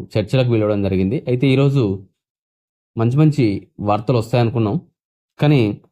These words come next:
so అనుకున్నది జరిగింది. కాకపోతే ఏంటంటే వార్-, మంచి వార్తలు కాదు, చెడు వార్తలు. ఏంటంటే ఇక్కడ కొన్ని మెన్షన్ చేశారు, ఇది already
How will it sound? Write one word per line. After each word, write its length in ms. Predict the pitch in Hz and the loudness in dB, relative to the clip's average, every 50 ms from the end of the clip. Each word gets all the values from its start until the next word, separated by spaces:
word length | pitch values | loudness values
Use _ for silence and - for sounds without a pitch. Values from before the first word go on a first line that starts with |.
| _ _ _ _ _ _ _ _ _ _ _ _ _ _ _ _ _ _ _ _ _ - _ _ _ _ _ _ _ | _ _ _ _ _ _ _ _ _ _ _ _ _ _ _ _ _ _ _ _ _ -20 _ _ _ _ _ _ _
so 100 | - - 147 | -4 -2 0
అనుకున్నది 440 | 127 120 123 123 160 165 165 160 139 | 2 2 2 2 4 4 4 4 4
జరిగింది. 400 | 135 123 127 139 123 107 110 151 185 - - - | 2 2 2 2 2 2 0 -2 -4 -6 -6 -6
కాకపోతే 360 | 95 95 101 117 139 139 156 143 | -6 -4 -4 -2 -2 0 2 2
ఏంటంటే 320 | 127 127 131 135 156 143 113 - - - _ _ _ _ _ _ _ _ _ _ _ _ _ _ _ _ _ _ _ _ - | 2 2 0 0 0 0 0 0 -4 -10 _ _ _ _ _ _ _ _ _ _ _ _ _ _ _ _ _ _ _ _ -2
వార్-, 240 | 98 110 113 110 110 | 0 0 0 0 2
మంచి 240 | 113 131 139 135 156 | 2 2 4 4 4
వార్తలు 340 | 147 135 123 123 117 104 95 | 2 2 0 0 -2 -2 0
కాదు, 140 | 98 104 | 0 -2
చెడు 240 | 160 - - 120 110 | -2 -2 0 0 2
వార్తలు. 380 | 107 101 92 85 - 101 139 190 233 - _ _ _ _ _ - | 2 2 0 0 -2 -2 -2 -2 -4 -8 _ _ _ _ _ -2
ఏంటంటే 460 | - 113 127 131 135 127 127 139 113 90 95 - - _ _ _ _ _ _ _ _ _ _ _ _ _ _ _ _ - - | 0 0 2 2 2 2 2 2 0 0 -2 -4 -8 _ _ _ _ _ _ _ _ _ _ _ _ _ _ _ _ -8 -6
ఇక్కడ 180 | 113 135 127 | -2 0 0
కొన్ని 220 | 120 131 123 123 113 113 | 2 2 2 2 4 4
మెన్షన్ 300 | 120 127 123 180 175 156 | 2 2 2 4 4 4
చేశారు, 320 | 123 110 113 - 101 95 131 | 4 2 0 -2 -2 -2 0
ఇది 220 | - 123 123 123 | 0 0 2 2
already 320 | 113 113 123 143 143 160 | 2 2 2 4 4 2